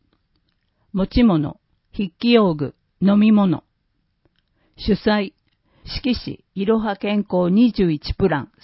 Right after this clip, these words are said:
推進事業実行委員会。申し込み、問い合わせ。十二月四日月曜から十四日木曜までに、電話または直接、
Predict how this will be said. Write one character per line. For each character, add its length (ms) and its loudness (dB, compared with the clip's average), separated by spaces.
推 160 0
進 300 0
事 160 -4
業 240 -2
実 280 -8
行 280 -2
委 100 -6
員 220 2
会。 340 -10
申 220 4
し 160 -4
込 120 0
み、 200 -4
問 220 2
い 60 2
合 80 2
わ 100 0
せ。 300 -8
十 280 4
二 180 6
月 260 -2
四 140 -2
日 260 -6
月 340 -4
曜 200 2
か 180 -6
ら 180 -12
十 300 2
四 160 0
日 240 -4
木 280 -2
曜 200 4
ま 160 -2
で 120 -4
に、 160 -4
電 320 0
話 220 -4
ま 160 -6
た 160 -2
は 100 2
直 220 -6
接、 400 -6